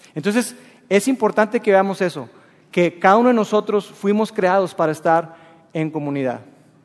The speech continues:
que hemos creado para vivir en el contexto de las relaciones y que la felicidad sí o sí está conectada con las relaciones. Ok, entonces, ¿qué hemos aprendido hasta este momento? Pregunta,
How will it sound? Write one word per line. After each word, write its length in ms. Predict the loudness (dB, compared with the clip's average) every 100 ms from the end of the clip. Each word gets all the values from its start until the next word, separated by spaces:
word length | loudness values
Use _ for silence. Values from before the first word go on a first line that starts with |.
| _ _
que 80 | -4
hemos 220 | -4 -2
creado 360 | 2 4 4 4
para 220 | 2 2
vivir 300 | 0 0 0
en 100 | 0
el 80 | -2
contexto 420 | -4 -2 -4 -2
de 40 |
las 100 | -4
relaciones 480 | -2 -4 -4 -6 -6
y 100 | -6
que 120 | -2
la 100 | 0
felicidad 600 | 0 -4 -2 2 4 2 -6 -20 -20
sí 320 | -8 -4 0
o 80 | 0
sí 260 | -2 -4
está 240 | -4 -2 -2
conectada 800 | -2 -6 -2 0 2 0 -4 -18 -20 _ _ _ _ _
con 340 | -4 -4 -4 -6
las 120 | -4
relaciones. 500 | -4 -6 -6 -10 -6
Ok, 140 | 0
entonces, 260 | 0 0 2
¿qué 60 |
hemos 180 | 2 4
aprendido 340 | 4 2 4 4
hasta 140 | 4
este 140 | 0
momento? 400 | 2 2 0 -4 -10 -20 _ _ _ _
Pregunta, 840 | 0 4 6 6 6 2 0 -14